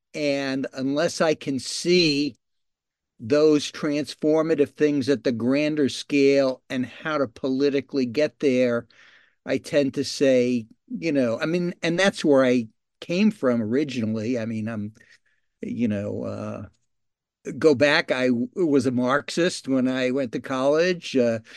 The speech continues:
I've been a critical theorist and an organizer, a labor organizer, an anti-war org-, so I, I mean, I come from those perspectives. Um, but over the years, I,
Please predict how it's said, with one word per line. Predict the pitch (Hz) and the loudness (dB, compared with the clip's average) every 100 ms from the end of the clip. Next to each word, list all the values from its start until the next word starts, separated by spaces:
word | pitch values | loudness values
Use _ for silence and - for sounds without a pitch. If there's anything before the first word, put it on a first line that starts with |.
| - - _ - | -20 -20 _ -6
I've | 113 104 | -4 0
been | 127 120 | 2 2
a | |
critical | 113 139 123 110 120 | 2 4 4 2 -2
theorist | - 151 160 160 170 160 - - - | 0 2 4 6 4 2 -8 -12 -8
and | 131 131 131 131 131 123 | -2 0 0 0 0 0
an | 120 | -2
organizer, | 117 120 135 156 151 151 160 165 160 | -2 -2 0 0 -2 0 0 2 4
a | 123 | 4
labor | 120 135 135 139 | 2 0 2 0
organizer, | 139 139 139 147 147 117 | 0 -2 -4 -6 -4 -2
an | |
anti-war | 110 120 135 127 127 139 | -2 -2 2 2 2 -2
org-, | 127 131 | -2 -2
so | 123 143 | 2 2
I, | 143 160 - | 2 -2 -2
I | |
mean, | 160 165 | -4 -2
I | 156 156 | -2 -2
come | - 185 196 190 | -2 0 0 0
from | - 165 151 | -2 -4 2
those | 143 143 143 | 2 2 0
perspectives. | - 143 123 - 131 123 - 104 - - - - _ _ _ _ | -4 -6 -4 -2 0 0 -6 -12 -14 -20 -20 -20 _ _ _ _
Um, | 139 139 | -2 0
but | 131 131 | 4 6
over | 151 139 | 4 4
the | 139 | 2
years, | 131 123 135 131 127 123 - - | 2 2 4 4 2 -2 -6 -8
I, | 127 | -8